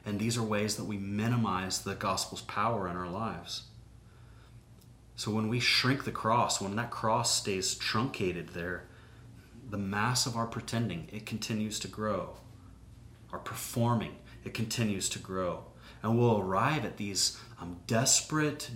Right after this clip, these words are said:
despairing, discouraged conclusions like, "I tried Jesus, but he didn't work. I tried Christianity, but it didn't work." And so we eventually will stop engaging altogether,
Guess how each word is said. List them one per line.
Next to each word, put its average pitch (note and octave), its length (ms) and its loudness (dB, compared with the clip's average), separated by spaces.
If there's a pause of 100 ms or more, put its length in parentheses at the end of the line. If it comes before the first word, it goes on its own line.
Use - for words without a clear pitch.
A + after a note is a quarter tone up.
despairing, C3 920 4
discouraged B2+ 680 2
conclusions A2+ 720 -2
like, G2+ 160 -2
"I G2+ 100 -2
tried B2 640 4
Jesus, F#2 880 0 (360)
but A2+ 120 0
he G2 80 0
didn't F#2 380 -2
work. E2+ 320 -6 (500)
I - 60 -8
tried A2+ 480 4
Christianity, G2 680 -2
but F#2 140 -6
it E2+ 140 -8
didn't F#2 320 -6
work." F#2+ 400 -8 (340)
And A#2+ 100 2
so A2 380 4 (180)
we A2+ 160 4
eventually G#2+ 600 2
will F2+ 140 -4
stop G2+ 440 2
engaging F#2+ 600 -6 (360)
altogether, F#2 680 -2